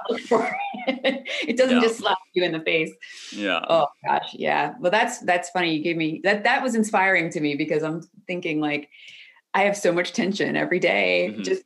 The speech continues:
Speaker 1: trying to, like, get, get through the day with,
Speaker 2: Yeah.
Speaker 1: with kids at home and everything. And,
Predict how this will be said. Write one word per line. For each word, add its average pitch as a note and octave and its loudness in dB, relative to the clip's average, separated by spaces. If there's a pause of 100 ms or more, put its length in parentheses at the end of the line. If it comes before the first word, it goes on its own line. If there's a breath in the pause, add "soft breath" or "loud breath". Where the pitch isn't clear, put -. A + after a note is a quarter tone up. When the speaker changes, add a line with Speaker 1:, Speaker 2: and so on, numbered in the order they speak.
Speaker 1:
trying F3+ 2
to, F3+ 6
like, D#3 2 (140)
get, - 2 (1300)
get - 0
through A3 4
the F3 2
day F3 4
with, D#3+ 2
Speaker 2:
Yeah. C3+ 2 (340)
Speaker 1:
with E3+ -2
kids G3 0
at F#3 2
home F#3 -2
and F3 0
everything. D#3 0
And, D3+ -2